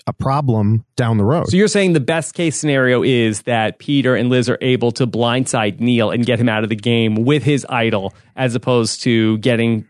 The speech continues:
Speaker 2: Neil to flush the idol and getting Aubrey out of the game and Neil's still there.
Speaker 1: Right. I mean, why, if,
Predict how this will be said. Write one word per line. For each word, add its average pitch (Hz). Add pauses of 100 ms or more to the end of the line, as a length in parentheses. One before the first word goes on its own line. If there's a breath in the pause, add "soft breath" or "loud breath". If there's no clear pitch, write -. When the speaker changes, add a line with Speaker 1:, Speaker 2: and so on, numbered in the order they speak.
Speaker 2:
Neil 135
to 117
flush 180
the 147
idol 123
and 135
getting 120
Aubrey 120
out 110
of 107
the 104
game 107
and 104
Neil's 98
still 98
there. 82 (800 loud breath)
Speaker 1:
Right. 185
I 131
mean, 123
why, 175
if, 123